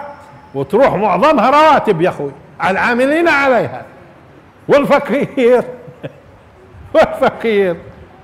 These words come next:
خلص مصارفها ثمانية، ما يزيدش ما ينفق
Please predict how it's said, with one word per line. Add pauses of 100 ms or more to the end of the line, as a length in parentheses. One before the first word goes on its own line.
(520)
خلص
مصارفها
ثمانية، (840)
ما
يزيدش (540)
ما
ينفق